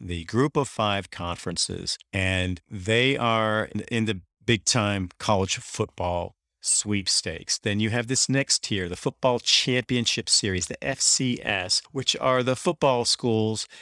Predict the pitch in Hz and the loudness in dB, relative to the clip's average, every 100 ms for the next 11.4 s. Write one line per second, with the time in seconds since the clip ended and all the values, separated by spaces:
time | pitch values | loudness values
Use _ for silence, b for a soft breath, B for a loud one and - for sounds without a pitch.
0 | B - 110 110 - - - 156 139 113 | B 0 2 4 0 -8 0 2 2 2
1 | 107 107 107 104 101 92 98 95 95 95 | 0 0 0 -2 0 0 0 0 -2 -2
2 | 92 98 92 92 101 107 - - 117 131 | -2 -2 0 0 -2 -4 -2 0 2 0
3 | 120 - 117 - 117 113 104 - - 92 | -2 -6 -4 -2 0 0 -2 -2 -2 -4
4 | 90 92 - _ _ _ - 95 95 95 | -6 -8 -14 _ _ _ -4 0 0 0
5 | 95 - 107 107 107 104 104 107 113 123 | -4 -8 -2 0 2 0 -2 0 2 2
6 | 123 - 127 123 123 113 110 - 165 165 | 0 0 0 2 -2 -2 -4 -2 0 2
7 | - 131 - 107 104 - 101 95 95 107 | 2 2 2 2 4 2 0 0 0 0
8 | 95 95 92 90 87 92 110 143 160 147 | -2 0 -2 -2 -2 0 4 4 2 0
9 | 139 - 135 - 117 123 120 107 107 110 | 0 0 -2 -2 0 0 0 0 -2 -2
10 | - 104 101 98 92 - - 117 101 92 | -2 -2 0 -2 -6 -10 -2 -2 0 0
11 | 104 123 123 | 2 2 0